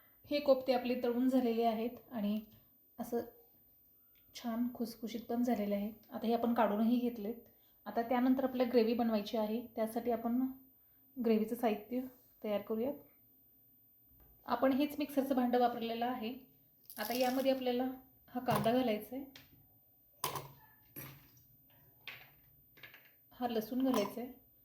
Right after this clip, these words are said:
आणि हा छोटासा अद्रकीचा तुकडा घालायचा आहे. तुमच्याकडे नसेल तरी चालतो. आता यामध्ये आपल्याला ही कोथिंबीर घालायची आहे.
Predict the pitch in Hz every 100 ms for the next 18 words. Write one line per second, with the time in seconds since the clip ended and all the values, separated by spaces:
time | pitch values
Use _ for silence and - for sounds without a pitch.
0 | _ - 226 240 277 277 254 247 226 254
1 | 262 - - 214 220 226 233 220 254 226
2 | 240 208 202 254 262 - _ _ 254 240
3 | 254 269 269 277 269 254 - - 240 247
4 | 214 202 240 302 - - - _ _ _
5 | _ _ _ _ - - _ - 233 247
6 | 254 262 262 254 262 262 262 254 247 240
7 | 254 254 220 214 233 226 240